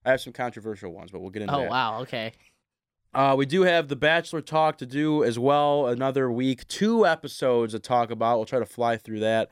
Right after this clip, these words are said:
Speaker 2: Yeah.
Speaker 1: Uh, M S U hockey, they were on the road against Minnesota this past weekend. I guess this weekend. It's still Sunday. Uh, and then we'll end the show with talking about some potential replacements for Mark Dantonio.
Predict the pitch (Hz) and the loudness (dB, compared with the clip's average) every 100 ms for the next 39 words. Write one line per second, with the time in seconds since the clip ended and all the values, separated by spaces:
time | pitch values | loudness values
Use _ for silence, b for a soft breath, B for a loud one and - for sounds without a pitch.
0 | - 123 - - 107 98 123 117 120 107 | -8 -12 -6 0 0 2 0 -2 -4 -2
1 | 127 127 127 120 120 117 113 107 107 113 | 2 0 -2 -4 -2 0 -2 -2 -2 0
2 | 110 95 104 95 104 98 - 117 113 104 | -2 -4 -6 -6 -8 -8 -6 -2 0 -2
3 | 101 - 107 101 104 110 107 101 98 - | -6 -4 -4 -4 -4 -6 -4 -6 -6 -8
4 | - 98 - 107 - 92 101 104 - 110 | -6 -6 -6 -10 -10 -12 -10 -14 -12 -12
5 | 104 101 98 98 95 b b b b 107 | -10 -10 -10 -10 -12 b b b b -2
6 | 107 110 107 110 110 143 127 - 113 104 | 0 0 -4 -4 -4 -4 -4 -2 -2 0
7 | 127 117 110 117 - 101 95 120 113 104 | -2 -2 -2 -4 -4 -10 -14 -12 -12 -10
8 | 98 - 117 110 101 - 101 101 101 98 | -14 -6 -6 -4 -8 -8 -4 -4 -4 -8
9 | 95 107 104 104 | -8 -8 -4 -6